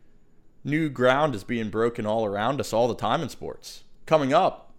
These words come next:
April twenty-fifth to the twenty-seventh, the N F L Draft. There'll be some fresh starts there, guys starting their professional careers. Major League Soccer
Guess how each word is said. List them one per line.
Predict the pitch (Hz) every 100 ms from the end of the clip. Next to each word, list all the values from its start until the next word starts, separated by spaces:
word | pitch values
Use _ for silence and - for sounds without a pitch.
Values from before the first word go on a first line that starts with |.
| -
April | 151 156 139
twenty-fifth | - 143 131 135 143
to | 170
the | 113
twenty-seventh, | - 131 120 123 131 190 180 - - - -
the | 113
N | 139
F | 139
L | 165
Draft. | 143 139 190 - - - - - - - - - - -
There'll | 107
be | 104
some | 110 92
fresh | - 123 -
starts | - 117 113 -
there, | 120 156 127
guys | 117 123 123
starting | 127 120 113
their | 113 113 107 - - - - - - - -
professional | - - 117 - 107
careers. | - 101 113 135 - - _ - - - - - -
Major | 107 131 170 185
League | 160 165 139
Soccer | - - 113 135 - 104 80